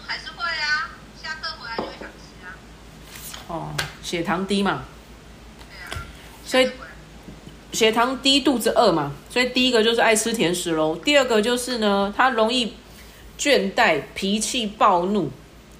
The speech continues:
Speaker 2: 思绪混浊、混，混沌、反应迟钝，所以呢，就会喜欢有人喝咖啡啦、茶啦、抽烟啦、吃槟榔啦、喝酒啦，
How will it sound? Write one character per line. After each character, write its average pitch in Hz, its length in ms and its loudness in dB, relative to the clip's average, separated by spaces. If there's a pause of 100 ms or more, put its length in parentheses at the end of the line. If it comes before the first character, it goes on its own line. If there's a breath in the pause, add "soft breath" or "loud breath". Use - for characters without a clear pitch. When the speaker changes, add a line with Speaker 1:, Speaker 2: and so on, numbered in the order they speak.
(140)
Speaker 2:
思 277 460 0
绪 247 320 0
混 143 360 -2
浊、 143 440 -2 (340)
混， 165 240 0 (260)
混 156 400 4
沌、 156 420 0 (920)
反 180 240 2
应 247 140 0
迟 185 260 0
钝， 180 260 2 (1040 loud breath)
所 247 160 0
以 247 60 2
呢， 240 160 4
就 254 120 4
会 254 140 6
喜 220 140 2
欢 233 160 6
有 208 80 4
人 180 200 4
喝 233 340 6
咖 233 280 2
啡 240 220 2
啦、 190 140 6
茶 165 400 2
啦、 185 380 4 (200)
抽 247 340 2
烟 240 300 0
啦、 208 160 0
吃 247 200 -6
槟 240 320 -6
榔 180 260 0
啦、 190 280 -2 (580)
喝 247 200 0
酒 151 400 -2
啦， 156 240 -4